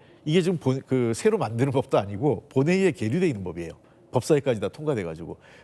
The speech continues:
그때도 대통령실에서 "이거 우리 원치 않는 거니까 빼달라고" 해서 중단됐던 거거든요. 어, 아까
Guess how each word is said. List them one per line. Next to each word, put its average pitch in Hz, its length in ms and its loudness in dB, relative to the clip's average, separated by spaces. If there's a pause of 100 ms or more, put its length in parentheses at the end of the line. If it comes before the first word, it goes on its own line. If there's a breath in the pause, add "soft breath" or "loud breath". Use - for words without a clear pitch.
(100)
그때도 175 580 2 (280 soft breath)
대통령실에서 135 800 0
"이거 113 320 0 (640)
우리 127 180 0
원치 113 300 -2
않는 120 200 -4
거니까 107 320 -4
빼달라고" 196 500 0
해서 110 140 -4
중단됐던 104 640 -6
거거든요. 85 540 -10 (640 loud breath)
어, 117 340 0
아까 139 340 2